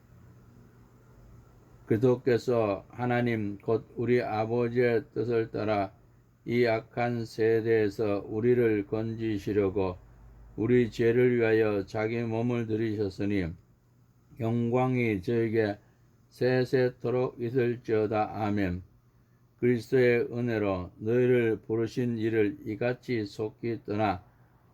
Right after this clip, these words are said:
다른 복음 쫓는 것을 내가 이상히 여기노라. 다른 복음은 없나니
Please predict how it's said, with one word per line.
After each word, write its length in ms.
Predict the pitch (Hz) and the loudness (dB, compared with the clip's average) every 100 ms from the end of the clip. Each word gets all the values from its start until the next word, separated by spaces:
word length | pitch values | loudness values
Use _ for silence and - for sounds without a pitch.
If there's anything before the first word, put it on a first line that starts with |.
| - | -4
다른 400 | 107 110 123 120 | 0 2 0 0
복음 520 | 117 117 120 127 127 - | 0 0 0 0 -2 -6
쫓는 460 | 117 113 117 123 117 | -6 -4 -2 -2 0
것을 440 | 110 120 110 98 | 0 2 0 0
내가 360 | 110 110 107 107 | -2 0 0 0
이상히 760 | 110 117 113 120 120 123 120 | -4 -4 -4 -2 -2 0 0
여기노라. 760 | 113 107 117 107 98 101 87 80 - - _ - - - _ _ - | 0 0 -2 0 2 2 0 -4 -14 -20 _ -20 -20 -20 _ _ -14
다른 340 | 107 113 120 120 | -4 -2 0 2
복음은 540 | 117 113 123 117 117 - | 2 2 0 -2 -4 -8
없나니 640 | 101 104 104 104 95 87 | -6 -4 -2 -2 -2 -4